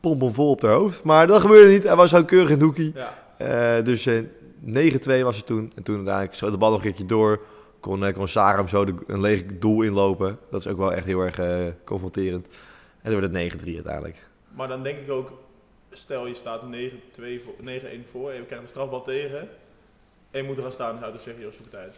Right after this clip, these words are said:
Speaker 1: Ja, precies.
Speaker 2: Ik
Speaker 1: Ja.
Speaker 2: zou er niet gaan staan.
Speaker 1: Nee, ja, van, s-, schiet maar gewoon.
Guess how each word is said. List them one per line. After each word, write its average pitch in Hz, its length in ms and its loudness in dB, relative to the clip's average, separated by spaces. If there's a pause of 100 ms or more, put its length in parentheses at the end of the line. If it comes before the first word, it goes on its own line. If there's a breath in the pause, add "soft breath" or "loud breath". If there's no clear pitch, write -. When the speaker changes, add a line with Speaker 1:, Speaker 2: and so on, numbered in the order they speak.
(120)
Speaker 1:
Ja, 113 140 0
precies. 110 340 -4
Speaker 2:
Ik - 100 -12
Speaker 1:
Ja. 101 80 0
Speaker 2:
zou 131 180 -2
er 131 60 -8
niet 139 120 -10
gaan 143 120 -10
staan. 120 200 -12
Speaker 1:
Nee, 117 260 2 (200)
ja, 104 180 0
van, 107 320 0
s-, - 280 -10
schiet 127 200 -4
maar 107 120 0
gewoon. 92 240 -4